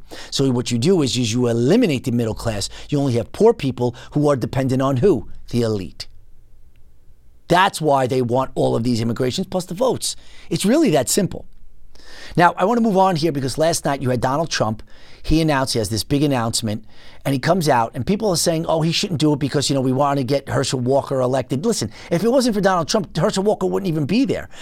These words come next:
You have to also remember the kind of dynamic relationship that Herschel Walker and Donald Trump have together. Donald Trump owned the New Jersey Generals, the U S F L football team. And who did they get from college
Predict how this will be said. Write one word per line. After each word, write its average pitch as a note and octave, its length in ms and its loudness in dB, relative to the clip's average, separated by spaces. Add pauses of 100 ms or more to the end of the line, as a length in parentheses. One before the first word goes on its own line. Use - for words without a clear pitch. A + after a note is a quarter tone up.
(220)
You D4 80 4
have E4 100 2
to D#4 80 0
also C4 300 4
remember F3+ 420 4
the B2+ 240 -2
kind G#3 260 0
of D3 60 -2
dynamic D3 560 0
relationship D3 640 0
that A#2+ 140 0
Herschel D3 300 0
Walker C#3+ 340 0
and C3+ 120 -2
Donald D3 280 0
Trump B2 180 -4
have G#3+ 260 -2
together. A2 400 -4 (520)
Donald D#4+ 260 4
Trump B3 260 -2 (100)
owned F#3 260 2
the D#3+ 40 0
New D3+ 120 0
Jersey D3+ 340 2
Generals, D3 440 0
the C#3 80 -2
U E3 140 4
S E3+ 140 2
F D3 160 0
L C3+ 260 2 (200)
football D#3+ 400 0
team. F#2 320 -4 (280)
And G3+ 160 4
who C#4 140 4
did D4 140 4
they F#3+ 320 4 (240)
get F#3+ 320 4 (120)
from G3+ 460 2
college F#3 580 2